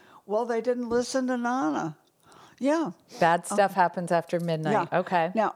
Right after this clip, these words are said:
Speaker 1: don't be the last to leave the party.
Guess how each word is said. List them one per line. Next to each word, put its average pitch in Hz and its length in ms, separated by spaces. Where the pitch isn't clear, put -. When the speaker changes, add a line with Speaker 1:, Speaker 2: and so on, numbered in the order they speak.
Speaker 1:
don't 214 340
be 240 140
the 220 120
last 208 440
to 233 80
leave 202 260
the 202 100
party. 196 600